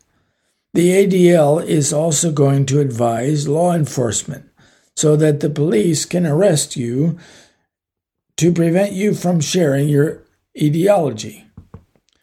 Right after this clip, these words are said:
They will also advise communities, meaning the general public, so that they will not accept your views, but will especially aid in demonizing,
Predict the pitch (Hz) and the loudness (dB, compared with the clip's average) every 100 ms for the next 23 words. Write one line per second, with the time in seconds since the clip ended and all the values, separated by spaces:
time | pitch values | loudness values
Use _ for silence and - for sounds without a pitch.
0 | _ _ - 160 151 135 127 113 139 135 | _ _ 2 4 6 4 2 0 0 0
1 | 120 135 139 139 - 196 247 214 113 98 | 2 4 4 2 -2 -2 -2 -2 -4 -8
2 | - - - - - 151 156 156 139 139 | -12 -18 -20 -20 -4 0 2 4 4 4
3 | 139 135 127 117 160 135 92 151 - _ | 2 0 -2 -4 -2 -2 -4 -8 -12 _
4 | _ _ _ _ - 202 185 180 175 190 | _ _ _ _ 0 2 4 2 2 0
5 | 185 180 175 170 175 - - 156 - 202 | 2 2 2 4 2 0 -6 -6 -2 0
6 | 180 151 - 151 156 139 160 147 117 151 | 0 -2 -2 2 4 4 2 2 2 -2
7 | 151 - - _ _ - _ 214 170 170 | -4 -8 -20 _ _ -20 _ 2 2 2
8 | - 190 185 - 156 139 - 233 220 - | 0 2 2 2 0 0 0 2 2 0
9 | 175 - 190 151 135 160 151 143 220 226 | -4 0 2 2 0 0 -2 0 0 2
10 | 160 113 107 104 131 180 185 | 0 -2 -2 -2 0 0 -2